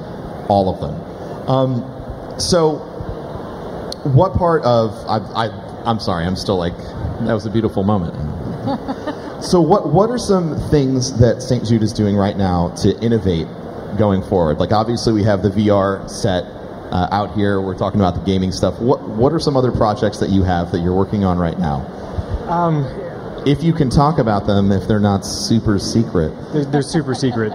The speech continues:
Speaker 1: Okay.
Speaker 2: If I tell you, I'd have to kill you. And
Speaker 1: That's
Speaker 2: I don't wanna do
Speaker 1: unfortunate.
Speaker 2: that. <laughs> Kid. Um, we, we really, I think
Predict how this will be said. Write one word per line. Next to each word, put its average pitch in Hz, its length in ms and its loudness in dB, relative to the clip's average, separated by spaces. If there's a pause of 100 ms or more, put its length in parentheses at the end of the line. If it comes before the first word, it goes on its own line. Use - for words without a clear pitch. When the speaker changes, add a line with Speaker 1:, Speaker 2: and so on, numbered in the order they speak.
(160)
Speaker 1:
Okay. 85 280 2 (340)
Speaker 2:
If 123 100 -2
I 135 80 2
tell 156 160 2
you, 151 140 4
I'd 131 80 4
have 135 140 -2
to 139 60 -6
kill 127 200 0
you. 104 180 -2
And - 220 -6
Speaker 1:
That's 175 140 4
Speaker 2:
I - 20 6
don't 175 100 4
wanna 156 160 4
do 127 180 0
Speaker 1:
unfortunate. - 800 0
Speaker 2:
that. - 240 -6
<laughs> - 60 -12
Kid. - 680 -6
Um, 180 680 0
we, 226 300 6
we 208 160 4
really, 220 560 4
I 185 240 -4
think 214 300 2